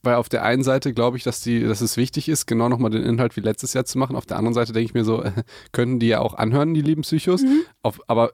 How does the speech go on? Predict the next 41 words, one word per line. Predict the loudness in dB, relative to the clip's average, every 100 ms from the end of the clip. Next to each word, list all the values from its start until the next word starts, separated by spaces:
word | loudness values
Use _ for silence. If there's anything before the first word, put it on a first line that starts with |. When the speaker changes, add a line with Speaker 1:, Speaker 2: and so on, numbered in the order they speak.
| _
Speaker 1:
ich | -6 0
weiß | 2 2 2
wiederum, | 2 4 4 2
dass | 0 2
die | 0
es | 0
nicht | -2 0
tun. | 2 2 0 _ _ -2
Einfach | 0 0 0
so | 2 4
nicht. | 2 -2 -6 _ _ _ 0
Jetzt | 2
Speaker 2:
Ja. |
Speaker 1:
könnten | 2 0
wir | 0
auch | 0
einfach | 0 2
die | 2
alten | 0 -2 0
Folgen | 2 4
wieder | 2 4
neu | 4
hochladen. | 4 2 0 -2 -4 -12 _ _ _
Jetzt | -6 0
weiß | 2 4
ich |
nicht, | 2 2
was | 2
ich |
machen | 2 2 0
soll. | 0 -2 -4 _ _ _ _ _ _ _ _ _ _ _ _ _ -2
So. | 2 4
Speaker 2:
Mhm. | 4 4 2 -4 _ _ -2
Speaker 1:
Wir | 2
Speaker 2:
Oder | 4
Speaker 1:
können | 4
Speaker 2:
wir | 0
können | 2 2
die | 2 2
wieder | 0 -2
zusammenfassen. | -4 -4 -2 -4 -8 -10 -10